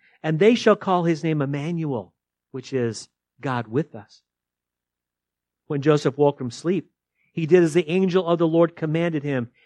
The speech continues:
and he took his wife and did not divorce her. In those days, a decree went out from Caesar Augustus that all the world should be registered. And this was the first registration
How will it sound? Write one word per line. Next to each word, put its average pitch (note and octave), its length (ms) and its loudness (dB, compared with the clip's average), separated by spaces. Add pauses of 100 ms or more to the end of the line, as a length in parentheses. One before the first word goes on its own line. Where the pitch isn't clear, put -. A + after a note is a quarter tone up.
(120)
and D3 80 -6
he C#3+ 60 -2
took G3+ 280 -2
his E3+ 200 0
wife D#3+ 500 -8 (380)
and C3 80 -16
did C3+ 140 -4
not D3 200 -8
divorce C3 400 -14
her. G#2 240 -20 (1900)
In F#3+ 100 -2
those A3+ 200 8
days, A3+ 240 8
a A3 60 2
decree G3 580 2 (140)
went F#3+ 200 2
out G#3 200 4
from F3+ 140 0
Caesar G3 360 0
Augustus F3 600 -4 (220)
that F3+ 200 0
all A3 240 4
the G3+ 100 6
world F#3+ 380 6
should - 160 -6
be D3 100 -2
registered. D#3 640 -4 (720)
And D#3 100 -4
this G3+ 220 6
was F#3+ 180 6
the E3 80 0
first F3+ 360 0
registration D#3+ 840 -2